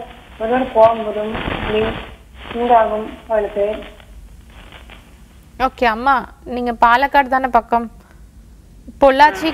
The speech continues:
Speaker 2: கோயம்புத்தூர்ல எங்களோட மருத்துவமனை இருக்கு. நேர்ல அவங்கள அழைச்சிட்டு போங்க, சரியா? தூக்கமின்மை, ரொம்ப ஸ்ட்ரெஸ்ஸா இருக்காங்க, tension ஆகுறாங்க, கோவம் வருது அப்படின்னா, கண்டிப்பா அதுக்கு treatment இருக்கு. எல்லாமே, இதெல்லாமே hormonal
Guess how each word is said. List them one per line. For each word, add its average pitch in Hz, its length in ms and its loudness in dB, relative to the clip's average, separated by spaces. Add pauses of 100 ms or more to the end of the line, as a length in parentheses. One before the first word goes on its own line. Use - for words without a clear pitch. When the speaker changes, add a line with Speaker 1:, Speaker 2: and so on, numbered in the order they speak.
Speaker 2:
கோயம்புத்தூர்ல 269 680 2
எங்களோட 233 260 0
மருத்துவமனை 214 540 -2
இருக்கு. 233 480 0
நேர்ல 269 340 0
அவங்கள 220 280 0
அழைச்சிட்டு 190 440 -2
போங்க, 180 260 -6
சரியா? 208 400 -2 (460)
தூக்கமின்மை, 277 640 0
ரொம்ப 240 240 0 (100)
ஸ்ட்ரெஸ்ஸா 247 300 2
இருக்காங்க, 220 360 0
tension 226 440 -2
ஆகுறாங்க, 208 300 0 (100)
கோவம் 233 280 2
வருது 196 440 -2
அப்படின்னா, 202 360 -4 (500)
கண்டிப்பா 226 320 2
அதுக்கு 220 300 0
treatment 254 380 -4
இருக்கு. 226 400 0
எல்லாமே, 262 400 0
இதெல்லாமே 254 380 -2
hormonal 269 640 0